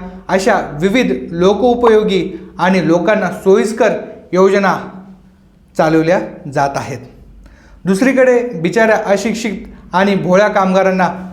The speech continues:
स्वतःची कामगार म्हणून नोंदणी करण्यासाठी बीओसीडब्ल्यू, डब्ल्यूएफसी सेंटरच्या खिडकीवरती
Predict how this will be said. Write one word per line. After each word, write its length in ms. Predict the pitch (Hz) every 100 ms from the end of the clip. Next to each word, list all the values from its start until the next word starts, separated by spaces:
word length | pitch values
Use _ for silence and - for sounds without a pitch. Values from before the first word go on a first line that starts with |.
| - -
स्वतःची 460 | 185 208 202 202
कामगार 540 | 190 196 190 202 208 185 - -
म्हणून 540 | 156 156 190 214 214 196 208
नोंदणी 420 | 165 190 226 247
करण्यासाठी 840 | 247 214 214 208 202 185 190 - - - 147
बीओसीडब्ल्यू, 880 | 185 233 262 269 233 226 220 196 160 - - -
डब्ल्यूएफसी 840 | 165 196 233 254 247 247 214 - -
सेंटरच्या 460 | 196 196 208 202 180 -
खिडकीवरती 640 | 196 190 240 214 196 220